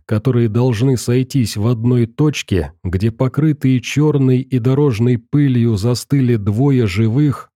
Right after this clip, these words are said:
робот и ходячий мертвец. П Р встал между двумя бойцами,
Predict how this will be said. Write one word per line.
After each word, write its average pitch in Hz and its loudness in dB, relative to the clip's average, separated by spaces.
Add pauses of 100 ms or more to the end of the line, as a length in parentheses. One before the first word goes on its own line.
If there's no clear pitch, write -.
(100)
робот 131 -2 (100)
и 131 0
ходячий 120 0
мертвец. 107 -2 (640)
П 98 2
Р 143 2
встал 139 0
между 120 0
двумя 131 0
бойцами, 117 0